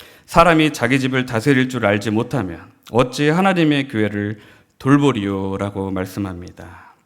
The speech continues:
특별히 가정과 자녀 문제 때문에 고민하는 목회자분들이 많이 계십니다. 자녀들이 어려서부터 아버지가, 아, 목사님이기 때문에, 예, 그런 환경에서 자라다 보니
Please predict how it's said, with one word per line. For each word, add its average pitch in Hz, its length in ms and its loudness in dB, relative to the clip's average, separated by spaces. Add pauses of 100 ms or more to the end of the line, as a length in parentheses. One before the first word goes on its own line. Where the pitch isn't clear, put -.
(1800)
특별히 202 340 4
가정과 170 500 4
자녀 165 280 2
문제 180 280 -2
때문에 160 300 0
고민하는 151 580 2
목회자분들이 117 880 -2
많이 113 440 0
계십니다. 92 840 -8 (440)
자녀들이 127 420 2
어려서부터 120 1040 0 (100)
아버지가, 110 880 -2
아, 92 140 -8
목사님이기 117 760 -2
때문에, 92 560 -4 (300)
예, 95 100 -8
그런 135 300 2
환경에서 160 760 0
자라다 117 380 -2
보니 104 460 -6